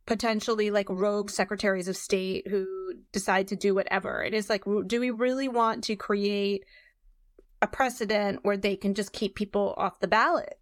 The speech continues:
you know? Um, when people are, when we're in a era where we know people are willing to weaponize the law,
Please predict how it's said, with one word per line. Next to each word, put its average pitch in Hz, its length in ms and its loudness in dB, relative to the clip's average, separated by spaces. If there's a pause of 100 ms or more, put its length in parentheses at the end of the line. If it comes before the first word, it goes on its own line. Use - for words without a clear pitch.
you 220 140 0
know? 202 340 0 (220)
Um, 208 480 2 (880)
when 294 280 2
people 311 280 2
are, 247 320 2
when 240 140 4
we're 254 180 2
in 277 240 0
a 240 220 0 (440)
era 240 380 2
where 202 480 2 (380)
we 226 160 0
know 226 220 0
people 247 240 0
are 220 120 4
willing 214 320 2
to 214 120 -2
weaponize 190 560 2
the 175 80 -2
law, 175 460 -2